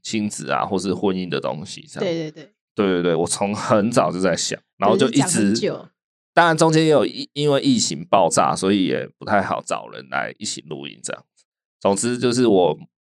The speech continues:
Speaker 1: 一直梦想的，想说要来做访谈性的企划，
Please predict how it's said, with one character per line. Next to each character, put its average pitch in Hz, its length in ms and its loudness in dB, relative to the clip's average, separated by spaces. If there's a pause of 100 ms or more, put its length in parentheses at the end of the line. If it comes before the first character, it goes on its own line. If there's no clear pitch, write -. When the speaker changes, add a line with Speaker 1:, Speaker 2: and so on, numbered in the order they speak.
(200)
Speaker 1:
一 110 60 -6
直 127 220 2
梦 131 260 2
想 80 300 -2
的， 69 320 -4
想 - 320 -4
说 113 160 4
要 107 140 4
来 92 120 2
做 92 220 2
访 - 240 -6
谈 - 240 -8
性 92 220 -6
的 53 300 -6 (100)
企 - 260 -4
划， - 260 -4